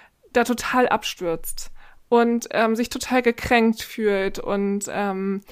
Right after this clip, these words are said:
überhaupt kein Verständnis für mein Nein aufbringen kann, egal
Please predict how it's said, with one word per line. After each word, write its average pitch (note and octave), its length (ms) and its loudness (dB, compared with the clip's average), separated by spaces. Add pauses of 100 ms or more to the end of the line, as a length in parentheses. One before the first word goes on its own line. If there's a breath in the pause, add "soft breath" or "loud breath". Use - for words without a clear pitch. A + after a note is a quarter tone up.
(140)
überhaupt C#4 360 2
kein A3+ 180 2
Verständnis A3+ 460 -2
für A#3 140 -2
mein G#3+ 180 0
Nein G#3+ 260 2
aufbringen G3+ 460 2
kann, F3 220 -4
egal A3 540 2